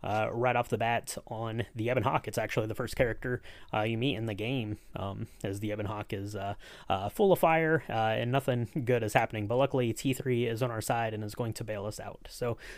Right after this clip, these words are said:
uh, who is T three M four? You know, mentioned that it's the best utility droid in the whole galaxy that we picked up on Taris. Um, now, actually, in some of the early,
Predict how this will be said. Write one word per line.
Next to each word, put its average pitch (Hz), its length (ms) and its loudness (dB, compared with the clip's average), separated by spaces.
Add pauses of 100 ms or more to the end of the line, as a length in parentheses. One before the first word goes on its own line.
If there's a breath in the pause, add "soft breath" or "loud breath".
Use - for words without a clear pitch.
(100)
uh, 110 180 4
who 277 240 12
is 165 320 6
T - 220 -4
three 98 340 -8 (320 soft breath)
M 104 200 0
four? 101 340 -4 (260 soft breath)
You 104 80 -4
know, 101 100 -2
mentioned 139 420 2
that 113 300 -2
it's - 280 -4
the 110 100 -2
best 131 220 2
utility 147 360 4
droid 147 520 2
in 127 160 0
the 120 60 2
whole 123 140 2
galaxy 127 640 0
that 113 180 -4
we 113 140 -4
picked 135 240 0
up 113 180 -4
on 107 200 -6
Taris. 165 480 2 (420 soft breath)
Um, 104 340 -2
now, 143 100 2
actually, 180 340 6
in 117 120 2
some 139 200 2
of 123 100 -4
the 113 140 -2
early, 127 500 2